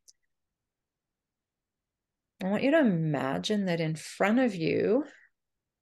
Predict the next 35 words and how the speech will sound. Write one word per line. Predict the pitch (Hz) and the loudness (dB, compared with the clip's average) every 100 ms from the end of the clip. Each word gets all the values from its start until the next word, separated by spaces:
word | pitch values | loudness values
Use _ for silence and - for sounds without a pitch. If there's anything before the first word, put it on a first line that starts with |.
| _ _ _ _ _ _ _ _ _ _ _ _ _ _ _ _ _ _ - | _ _ _ _ _ _ _ _ _ _ _ _ _ _ _ _ _ _ -2
is | 180 156 | -2 0
you, | 160 180 180 151 - | 0 4 4 4 0
as | 185 | 0
if | 226 226 | 0 0
you | 247 | -2
could | 240 | 0
step | - 196 202 | 0 0 2
away | 233 180 175 | 2 4 2
from | 180 214 185 | 0 -2 0
you. | 156 | 0
You're, | 147 170 196 | 0 2 4
like, | 208 202 | 4 2
spiritual | - - - 180 214 208 180 147 | -4 -8 -4 -2 0 -2 -4 -4
Rob. | 151 - - 147 - | -4 -4 -4 -6 -6
Imagine | 180 185 202 233 262 | -4 -2 0 0 0
in | 226 | 0
front | - 196 | 0 -2
of | 196 | 2
you | 196 | 2
is | 180 - | 2 0
everyday | - 175 180 170 160 156 | -2 0 0 2 0 0
Rob | 151 135 143 160 | -2 -2 -2 -2
with | 165 - | -4 -4
his | 170 - | -8 -8
worries, | 175 175 190 196 190 190 - | -2 2 4 6 4 2 -2
his | 156 - - - | -4 -8 -10 -6
fears, | 190 180 180 180 180 175 170 | 0 4 4 6 4 2 0
his | - 147 147 - - - - - - | -2 -2 -2 -4 -8 -20 -20 -20 -6
anxiety, | 180 165 156 160 170 185 175 | -2 0 2 2 2 2 2
his | 175 160 | 0 -2
depression. | - - - 160 165 - 180 175 175 185 - _ _ _ _ _ - | -6 -10 -2 0 2 2 2 2 0 -2 -6 _ _ _ _ _ -8
And | 190 | -2
I | 185 175 | 2 2
want | 175 190 208 214 | 2 2 0 0
you | 220 220 226 240 | 2 4 4 0